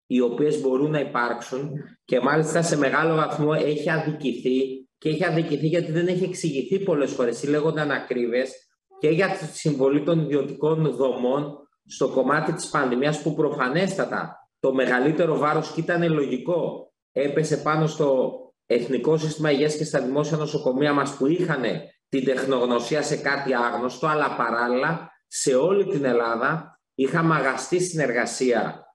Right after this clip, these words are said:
με τις ιδιωτικές δομές, τόσο στο σκέλος να εξυπηρετούν περιστατικά που δεν μπορούσε να επι-, να εξυπηρετήσει το δημόσιο σύστημα υγείας, διότι είχε περιορίσει τη δραστηριότητά του και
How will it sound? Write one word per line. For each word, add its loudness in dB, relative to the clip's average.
με 0
τις -2
ιδιωτικές 0
δομές, -2
τόσο 0
στο 0
σκέλος 0
να -2
εξυπηρετούν 0
περιστατικά -2
που -2
δεν 0
μπορούσε 0
να -2
επι-, -2
να 0
εξυπηρετήσει 0
το 2
δημόσιο 2
σύστημα 0
υγείας, 0
διότι 0
είχε -2
περιορίσει -2
τη 4
δραστηριότητά 2
του -6
και 0